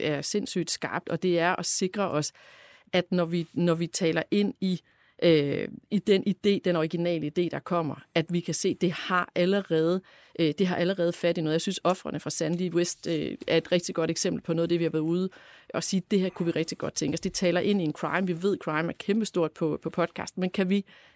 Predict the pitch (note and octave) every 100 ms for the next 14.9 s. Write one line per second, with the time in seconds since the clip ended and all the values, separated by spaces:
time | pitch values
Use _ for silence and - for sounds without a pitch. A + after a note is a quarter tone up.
0 | - F#3+ F#3+ F#3 A3+ G#3+ F#3+ G3 G3 G3
1 | F3+ - G#3 G3 F3 G3 - G#3 - D#3+
2 | E3 D#3+ - D#3+ E3 G#3 E3+ - F3 D#3+
3 | D3+ - F#3+ D#3 B1+ D#3+ F#3 E3 - -
4 | _ - E3 - F3 G3+ G#3 - G3 -
5 | D#3 E3 E3+ - F3 D3+ - F#3+ G3 A#3
6 | G#3 - A#3 F#3 - C#3+ C#3 C3 C#3 -
7 | E2 D3+ G3+ - F3+ A#3+ B3 E3 F3 F#3
8 | E3 F#3 F#3 F#3 F#3 F3+ F3+ - - -
9 | - - F#3+ F#3+ A#3 G#3 G#3 F3+ - C4
10 | C#4 E3+ D3+ D#3+ C#3+ - F3+ F3+ C4 C#4+
11 | F#3 D3 D#3+ - D#3+ - F#3 G#3+ F#3+ E3
12 | F3+ F3 E3+ E3 - F3 D#3 C3+ _ _
13 | _ _ _ - - E3 G#3 F#3+ D#3 F#3
14 | F#3+ F3 - E3+ E3+ - G3+ D3